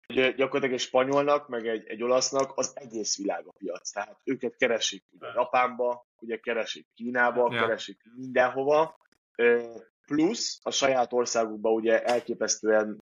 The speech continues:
Speaker 1: protekcionista módon védik ugye az edzőket, tehát csak spanyol edzők, olaszoknál csak olasz edzők. Ha megnézitek, szerintem a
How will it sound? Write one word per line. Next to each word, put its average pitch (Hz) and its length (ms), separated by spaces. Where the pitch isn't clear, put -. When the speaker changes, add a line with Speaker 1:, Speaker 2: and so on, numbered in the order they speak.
Speaker 1:
protekcionista 110 1000
módon 113 360
védik 110 340
ugye 101 200
az 98 140
edzőket, 107 520
tehát 78 220
csak 107 180
spanyol 110 340
edzők, 110 500
olaszoknál 95 560
csak 107 240
olasz 110 240
edzők. 107 380
Ha - 60
megnézitek, 104 520
szerintem 98 460
a 101 200